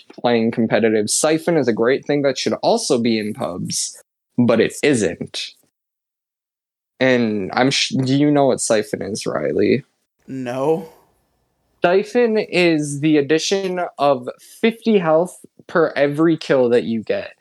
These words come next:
Speaker 1: So, like, let's say you fight someone and you get brought down to,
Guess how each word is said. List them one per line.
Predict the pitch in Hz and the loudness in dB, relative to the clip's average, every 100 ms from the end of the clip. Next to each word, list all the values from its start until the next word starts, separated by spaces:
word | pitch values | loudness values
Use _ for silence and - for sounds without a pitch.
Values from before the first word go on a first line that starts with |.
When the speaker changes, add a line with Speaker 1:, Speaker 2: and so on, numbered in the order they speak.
| _ _ _ | _ _ _
Speaker 1:
So, | - 160 | -2 2
like, | 151 143 | 2 2
let's | 190 - | 0 0
say | 214 | 0
you | 196 180 | 2 0
fight | - - 165 147 | -2 0 0 -2
someone | - 196 180 175 170 165 170 _ _ _ - | -2 0 2 2 2 0 -6 _ _ _ -2
and | 160 151 | 2 2
you | |
get | 147 165 131 | 2 0 2
brought | 131 151 - | 2 2 0
down | 147 147 147 147 | 2 2 2 0
to, | - 143 117 110 113 | 0 0 2 0 -4